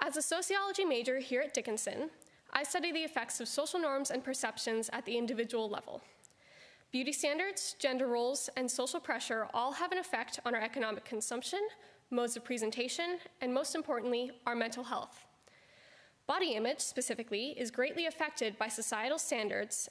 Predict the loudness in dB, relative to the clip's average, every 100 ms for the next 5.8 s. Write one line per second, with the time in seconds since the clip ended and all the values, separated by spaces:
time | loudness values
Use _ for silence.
0 | -2 0 2 2 2 0 2 2 2 0
1 | 2 0 0 -4 -2 -2 0 -2 0 0
2 | 0 0 2 2 2 2 2 0 2 0
3 | 0 -2 -2 -2 -4 -2 -2 -4 -4 -2
4 | 0 0 0 0 -2 -4 -4 -2 -2 -2
5 | -2 0 0 0 -2 -2 -4